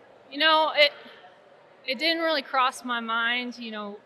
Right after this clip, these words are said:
how often accidents can happen and also easily be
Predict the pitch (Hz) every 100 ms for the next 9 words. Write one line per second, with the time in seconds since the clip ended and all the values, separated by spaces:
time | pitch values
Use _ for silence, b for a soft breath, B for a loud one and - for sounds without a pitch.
0 | - - - 262 254 233 233 247 233 220
1 | 226 220 - 220 233 226 - - 233 214
2 | 214 214 247 233 233 226 226 202 - -
3 | - 226 226 226 220 214 220 226 214 214